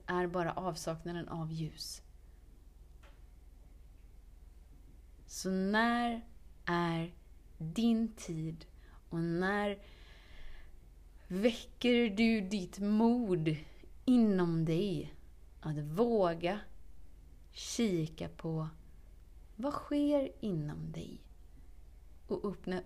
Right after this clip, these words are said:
upp en kommunikation och relation med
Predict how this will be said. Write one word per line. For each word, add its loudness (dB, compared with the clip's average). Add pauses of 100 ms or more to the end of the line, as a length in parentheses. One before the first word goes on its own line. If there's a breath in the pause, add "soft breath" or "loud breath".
upp -2
en -4
kommunikation -2 (280 loud breath)
och -6
relation 0 (300 loud breath)
med 2